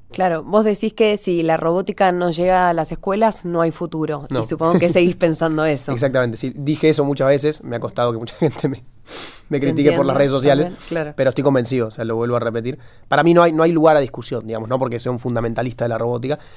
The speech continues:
Speaker 2: sino porque para mí no es si ponemos robótica o no ponemos robótica, es cómo ponemos robótica.
Speaker 1: Claro.
Speaker 2: ¿No? ¿Por qué? ¿Y por qué insisto con la robótica? Porque mucha gente me dice, "No, bueno, pero programación es lo mismo". No es lo mismo, porque la robótica es la única herramienta tecnológica educativa que es un juego.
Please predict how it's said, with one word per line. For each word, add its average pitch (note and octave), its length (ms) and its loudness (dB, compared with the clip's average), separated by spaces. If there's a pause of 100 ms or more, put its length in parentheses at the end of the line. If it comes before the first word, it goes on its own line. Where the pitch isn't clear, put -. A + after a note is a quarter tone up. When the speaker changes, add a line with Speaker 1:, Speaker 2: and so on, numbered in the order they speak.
(140)
Speaker 2:
sino C3 180 -4
porque B2+ 180 0
para B2 140 0
mí C#3 100 2
no C#3+ 80 4
es C3+ 80 2
si C3 140 -6
ponemos B2+ 280 -2
robótica B2+ 300 -2
o A#2+ 60 -4
no B2 100 -4
ponemos B2+ 260 -4
robótica, B2+ 340 -4
es - 80 -14
cómo B2+ 280 0
ponemos B2+ 300 -12
robótica. B2+ 380 -12
Speaker 1:
Claro. D3+ 380 -6
Speaker 2:
¿No? C#3+ 180 -6 (360)
¿Por B2 200 -4
qué? C3 200 -4 (280)
¿Y D3 100 -6
por C3 100 -4
qué D3 60 2
insisto D3+ 400 0
con C3+ 100 2
la B2+ 100 0
robótica? A#2+ 360 -2
Porque A#2 160 -6
mucha B2+ 180 -6
gente B2+ 160 -4
me B2+ 60 -6
dice, B2 120 -8
"No, E3 140 0
bueno, D#3+ 220 2
pero B2 160 -4
programación B2 440 -4
es C#3 60 -2
lo C3+ 120 -2
mismo". C3+ 340 -2 (560)
No B2+ 160 -2
es B2 80 0
lo A#2 80 0
mismo, A2+ 340 -8 (720)
porque C3 180 -2
la B2 120 2
robótica D3 400 4
es - 160 -6 (300)
la C#3 120 0
única D#3+ 220 4
herramienta C#3+ 380 2
tecnológica B2+ 680 -2
educativa B2 440 0
que B2+ 80 -6
es - 120 -8
un B2+ 100 -6
juego. C3 440 -2